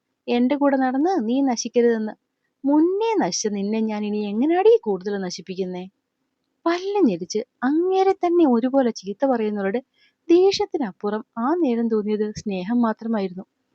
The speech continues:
അതേ സ്നേഹം തന്നെയായിരുന്നു ആ നേരം വരെ അവരെ കടന്നുപോയ ആ സ്പ്ലെൻഡർ കുട്ടപ്പനിലും.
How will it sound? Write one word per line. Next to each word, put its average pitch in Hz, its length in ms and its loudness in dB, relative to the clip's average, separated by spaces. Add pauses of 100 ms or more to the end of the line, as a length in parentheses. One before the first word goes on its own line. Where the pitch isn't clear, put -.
(500)
അതേ 339 240 4
സ്നേഹം 240 440 -4
തന്നെയായിരുന്നു 190 460 -6 (100)
ആ 240 200 -4
നേരം 226 320 -4
വരെ 214 240 -10
അവരെ 214 260 -4 (100)
കടന്നുപോയ 202 440 -8 (140)
ആ 190 160 -6
സ്പ്ലെൻഡർ 202 500 -6
കുട്ടപ്പനിലും. 196 580 -4